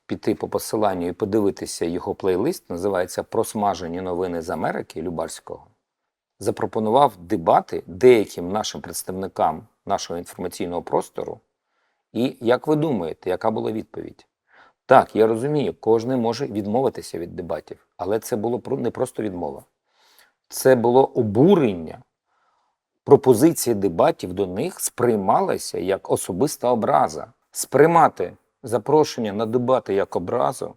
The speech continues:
це дуже дивна реакція. Навпаки, коли вас запрошують на дебати, це ознака поваги до вас,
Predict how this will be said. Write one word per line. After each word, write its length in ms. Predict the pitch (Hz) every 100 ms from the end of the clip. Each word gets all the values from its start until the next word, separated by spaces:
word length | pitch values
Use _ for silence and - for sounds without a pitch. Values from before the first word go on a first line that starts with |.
| _ _ _
це 400 | - 120 113 - _
дуже 440 | 135 127 127 120
дивна 560 | 98 95 98 131 101 82
реакція. 580 | 90 98 92 - - - _ _ _ _ _ _
Навпаки, 640 | 110 107 - 117 - 135 - _ _ _ _ _ _ _ _ _ _
коли 220 | 107 131
вас 160 | 135 107
запрошують 640 | 113 - 143 - 113 -
на 80 | 101
дебати, 580 | 101 98 151 196 - - _ _ _ _ _
це 160 | - 110
ознака 520 | 101 95 113 175 139
поваги 520 | - 107 98 131 120
до 180 | 85 95
вас, 400 | 85 71 - _